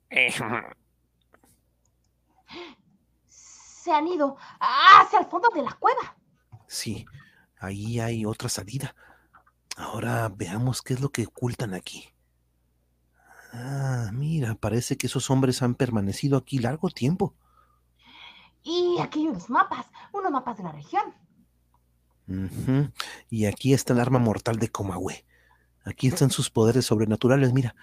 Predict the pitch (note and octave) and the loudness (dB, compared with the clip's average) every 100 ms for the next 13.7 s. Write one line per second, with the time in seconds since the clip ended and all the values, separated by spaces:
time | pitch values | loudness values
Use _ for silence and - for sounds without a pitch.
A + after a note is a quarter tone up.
0 | - _ _ - G#2+ G#2+ A#2+ G#2+ G2 G2 | -20 _ _ -2 0 2 2 2 0 0
1 | A2 A#2 G#2+ - B2 F3 F#3 C#3 A2+ G2+ | 0 2 0 2 4 4 2 0 -2 0
2 | G#2+ A2 - G2+ G2 - _ _ _ _ | -2 -2 -4 -8 -10 -12 _ _ _ _
3 | _ _ - G#3 C4 F#4 A4 _ _ _ | _ _ -18 -12 -6 -6 -6 _ _ _
4 | _ _ _ - F4+ D4 F4 A4 F#4 B4 | _ _ _ -8 -4 0 -2 -2 -6 -6
5 | F4+ C#4 A3 F#3 G#3 D#4 _ _ _ _ | -6 -8 -10 -14 -14 -18 _ _ _ _
6 | _ _ _ G#2 G2 A2+ G2 F2+ B2 B2 | _ _ _ -10 -4 -4 -4 -2 -4 -2
7 | - - _ _ _ _ _ _ _ _ | -6 -8 _ _ _ _ _ _ _ _
8 | _ - - - G#2 G2 G2+ D3 D3 B2+ | _ -2 -2 0 -2 0 4 6 6 4
9 | A2+ - F2+ - - D3 A#2 G2 F#2+ F#2+ | 0 -2 -6 -4 -2 0 0 0 -4 -4
10 | G#2+ - - _ _ _ _ - - B2+ | -6 -8 -16 _ _ _ _ -20 -6 -2
11 | A2+ A2 A2 B2+ B2+ C3 B2 F3 B2 A#2+ | 4 4 4 2 4 4 4 0 2 2
12 | A2+ A2+ B2 A#2 A#2 A#2+ - B2+ A2+ B2 | 2 0 0 2 2 2 0 2 4 4
13 | C#3 B2+ G#2+ G#2+ A#2 A#2+ C3 | 2 2 2 2 2 2 2